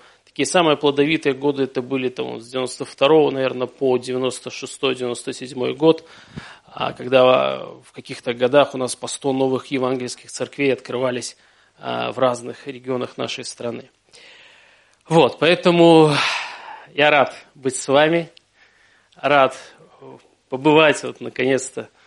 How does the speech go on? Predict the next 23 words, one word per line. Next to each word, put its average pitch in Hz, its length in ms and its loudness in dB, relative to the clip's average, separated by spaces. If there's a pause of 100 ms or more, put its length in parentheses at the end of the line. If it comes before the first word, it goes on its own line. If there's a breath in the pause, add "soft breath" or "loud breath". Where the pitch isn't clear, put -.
(440 soft breath)
а, 123 300 -8
в 110 60 -14
вашем 127 340 -2
собрании 139 760 -2
и 120 440 -4
вместе 131 420 -4
с - 100 -10
вами 131 480 -6
прочитать - 560 -8
из - 280 -18
Священного 117 580 -14
Писания. - 440 -18 (680 loud breath)
Давайте 143 260 2
откроем 160 380 4
Евангелие 131 380 2
от 117 120 -2
Иоанна, 160 340 4 (1120 loud breath)
двенадцатую 135 600 -4
главу, 147 380 -2 (760 soft breath)
а, 123 280 -4
двадцать, 123 440 -2 (100)
а, 131 200 -8
двадцатый 135 580 0